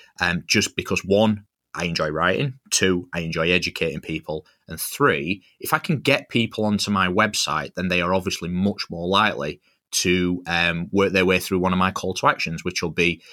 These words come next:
you know, buy one of our i-, online products, come to one of our T R A seminars, or whatever it might be.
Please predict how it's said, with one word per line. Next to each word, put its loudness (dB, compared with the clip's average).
you -4
know, 0
buy 2
one 0
of -2
our 2
i-, 0
online -2
products, 0
come 0
to -2
one 0
of -2
our 0
T -2
R 2
A 4
seminars, 0
or -2
whatever 2
it 0
might -4
be. 0